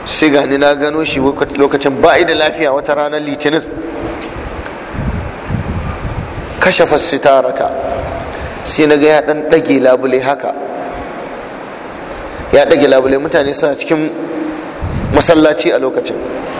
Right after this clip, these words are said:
Saboda ciwon ya yi tsanani, sallah ma baya iya fita, baya iya fitowa, yana gida.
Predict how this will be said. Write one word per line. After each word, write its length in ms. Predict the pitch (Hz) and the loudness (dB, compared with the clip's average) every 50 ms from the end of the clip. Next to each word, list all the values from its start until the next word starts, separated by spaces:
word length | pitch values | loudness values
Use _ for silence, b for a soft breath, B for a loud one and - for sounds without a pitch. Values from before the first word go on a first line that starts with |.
| B B B B B B B - | B B B B B B B 0
Saboda 340 | - - 147 143 131 123 | 4 6 6 6 6 4
ciwon 400 | 110 - - 143 147 139 131 123 | 2 2 2 2 4 2 2 2
ya 160 | 120 127 139 143 | 4 6 6 6
yi 100 | 147 147 | 4 2
tsanani, 420 | - - 143 139 143 143 143 139 | 0 -2 -2 -2 -2 -4 -4 -4
sallah 380 | 139 143 151 156 156 151 139 135 | 0 2 4 4 4 4 4 4
ma 140 | 139 131 | 4 2
baya 260 | 131 143 139 135 - - - | 2 2 2 2 0 -2 -2
iya 100 | 123 127 | -2 -4
fita, 340 | - - - 131 131 131 131 - - - 135 135 - - - - - - - - - - - - - - B B B B B B - | -2 0 2 4 4 4 4 0 -6 -6 -4 -4 -6 -6 -8 -8 -10 -10 -10 -10 -10 -10 -10 -12 -12 -12 B B B B B B 2
baya 260 | 139 139 143 143 - | 4 6 6 6 4
iya 120 | - 135 - | 4 2 0
fitowa, 280 | - - - 127 123 123 131 | 0 0 2 4 4 4 4
yana 100 | 127 120 110 | 2 -2 -2
gida. 240 | 113 131 123 120 | 0 2 2 2